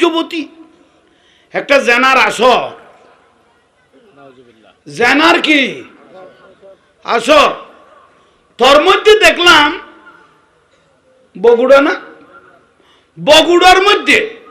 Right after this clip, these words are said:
আমাদের প্রশাসনের ভাইয়েরা ধরেছেন একশো সাত জন। কজন?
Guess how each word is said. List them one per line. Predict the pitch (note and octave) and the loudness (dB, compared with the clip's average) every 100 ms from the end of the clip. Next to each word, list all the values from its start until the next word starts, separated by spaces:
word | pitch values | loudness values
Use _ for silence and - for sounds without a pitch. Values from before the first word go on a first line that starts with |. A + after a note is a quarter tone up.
| - _ _ - | -20 _ _ -4
আমাদের | C4+ D#4 D#4+ D#4+ A#3+ | 0 2 2 0 -2
প্রশাসনের | B3 D#4+ F4+ F4 F4 E4+ | 0 2 2 2 0 2
ভাইয়েরা | E4+ D#4 C4+ C4 | 2 4 2 2
ধরেছেন | D#4 C#4 C4 C4+ A#3+ C#4+ - - - - C#4 | 2 2 2 0 0 -6 -16 -20 -20 -2 -2
একশো | C#4 - C#4+ E4 | 0 -4 -4 -2
সাত | B3 E4 B3+ | 2 0 2
জন। | D4+ D4+ F3 - - _ _ _ _ _ _ _ _ _ - - | -2 -2 -8 -18 -20 _ _ _ _ _ _ _ _ _ -20 -14
কজন? | F#3 G3 A#3+ | -10 -6 -6